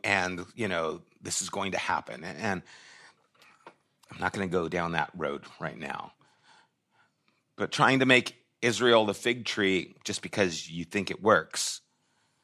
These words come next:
in chapter twenty-four of Matthew, but you don't make it the fig tree in chapter twenty-one of Matthew when it doesn't work for you,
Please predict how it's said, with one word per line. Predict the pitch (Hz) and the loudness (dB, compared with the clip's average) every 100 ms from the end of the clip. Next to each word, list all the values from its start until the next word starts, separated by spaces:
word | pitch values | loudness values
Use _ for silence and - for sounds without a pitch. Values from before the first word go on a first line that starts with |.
| _ _ - | _ _ -10
in | 82 | 4
chapter | 110 - 95 | 4 4 -2
twenty-four | - 98 85 104 95 | -4 -4 0 2 2
of | 80 | 2
Matthew, | 87 85 87 80 | 0 0 -4 -8
but | 76 90 85 | -6 -6 -2
you | |
don't | 87 95 | -2 -2
make | 92 92 | -4 -6
it | 82 | -8
the | 80 | -10
fig | - 98 | -6 -6
tree | - 95 80 | -6 -8 -6
in | |
chapter | 87 90 82 | 0 0 0
twenty-one | - - 107 87 110 104 | -10 -2 -2 2 2 2
of | 82 | 2
Matthew | 82 85 85 | 0 0 -6
when | 82 78 | -4 -2
it | 82 | 2
doesn't | 110 98 90 | 4 4 0
work | 80 - | -10 -8
for | 90 | -6
you, | 80 | -6